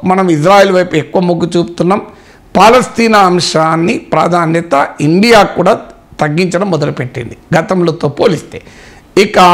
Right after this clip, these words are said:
నాలుగవది ఏంటంటే ఈ అరబ్ దేశాలతో సంబంధాలు కూడా ఒక కొత్త డైమెన్షన్ సంతరించుకున్నాయి. ఒకప్పుడు మనం అరబ్ దేశాలతో చమురు అవసరాల యాంగిల్లోనే చూసేవాళ్ళం.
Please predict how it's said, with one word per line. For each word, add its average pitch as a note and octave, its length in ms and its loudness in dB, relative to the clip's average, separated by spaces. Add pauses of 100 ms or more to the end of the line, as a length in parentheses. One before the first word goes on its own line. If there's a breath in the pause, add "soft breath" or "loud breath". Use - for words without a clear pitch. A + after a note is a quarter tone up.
నాలుగవది G#3+ 720 4
ఏంటంటే F3+ 760 0 (520 loud breath)
ఈ G3 160 2
అరబ్ B3 380 4
దేశాలతో G3 760 2
సంబంధాలు F3 880 2
కూడా C#3 560 0 (240)
ఒక F3+ 160 -2
కొత్త G3+ 480 -2
డైమెన్షన్ F3+ 760 0
సంతరించుకున్నాయి. B2 720 -8 (500 loud breath)
ఒకప్పుడు A3 500 2
మనం G3 380 2 (100)
అరబ్ F3+ 260 2
దేశాలతో F3+ 720 2
చమురు F3 400 0
అవసరాల F3 720 2 (240)
యాంగిల్లోనే F#3 840 0
చూసేవాళ్ళం. A#2 500 -6